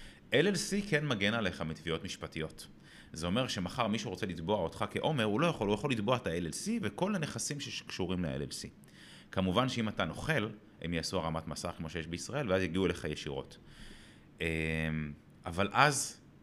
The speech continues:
לימים, ויש תמיד דיבייט על הנושא הזה, עם המון יזמים, יש הרבה, בעיקר המתחילים יגידו, "תפתח ישר אל אל סי."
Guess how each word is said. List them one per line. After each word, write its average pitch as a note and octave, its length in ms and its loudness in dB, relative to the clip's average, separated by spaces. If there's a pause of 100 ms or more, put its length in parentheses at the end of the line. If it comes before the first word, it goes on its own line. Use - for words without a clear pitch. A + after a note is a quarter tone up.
(600)
לימים, D#2+ 580 0
ויש D#2 200 -2
תמיד F2+ 340 2
דיבייט E2+ 380 4
על D2 100 -2
הנושא C2+ 300 -6
הזה, C2 260 -4
עם D#2 160 -6
המון F2 340 2
יזמים, D2+ 580 -2
יש - 180 -4
הרבה, E2 360 2
בעיקר E2+ 320 4
המתחילים C#3 640 2
יגידו, B2+ 360 0
"תפתח D3+ 400 0
ישר B2 260 0
אל G2 80 0
אל E2+ 80 -4
סי." - 180 -10